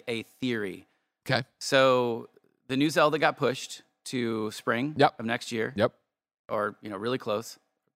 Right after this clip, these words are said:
Speaker 1: coming up. I have a theory. They're, they're gonna do a Nintendo Direct and announce the Switch Pro.
Speaker 2: They better.
Speaker 1: And that they're gonna do the same thing they did with, uh,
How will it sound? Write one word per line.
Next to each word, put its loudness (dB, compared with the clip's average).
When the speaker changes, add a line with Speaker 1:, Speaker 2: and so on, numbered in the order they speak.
Speaker 1:
coming -6
up. -12
I 0
have -2
a 2
theory. 2
They're, 0
they're 0
gonna -2
do -2
a 0
Nintendo -2
Direct -2
and -6
announce -6
the -12
Switch -8
Pro. -2
Speaker 2:
They -2
better. -2
Speaker 1:
And -2
that 0
they're 0
gonna 0
do -2
the -4
same -2
thing 0
they 0
did -2
with, -4
uh, -2